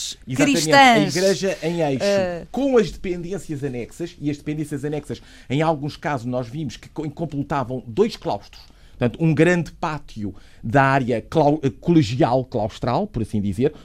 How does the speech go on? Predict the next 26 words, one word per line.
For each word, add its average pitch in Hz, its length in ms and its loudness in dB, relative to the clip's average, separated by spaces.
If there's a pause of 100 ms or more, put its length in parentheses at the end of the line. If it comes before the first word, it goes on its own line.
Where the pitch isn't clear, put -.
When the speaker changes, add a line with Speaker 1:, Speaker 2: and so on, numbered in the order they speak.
Speaker 1:
onde 113 120 -4
estavam 120 200 -4
as 104 80 -4
residências 113 580 -4
dos 104 140 -12
padres, 95 480 -6 (220)
também 101 180 -6
só 135 100 -8
eram 107 160 -4
duas 135 220 -6
ou 160 80 -4
três, 139 220 -6
como - 160 -8
já 104 120 -4
vimos. 101 300 -10 (340)
Podia 95 220 -6
haver 101 140 -8
também 104 200 -6
uma 113 120 -4
hospedaria 120 520 0
para 101 160 -2
os 104 120 -4
que 113 100 -6
andavam 104 400 -2
em 110 80 0
visitas. 95 560 -6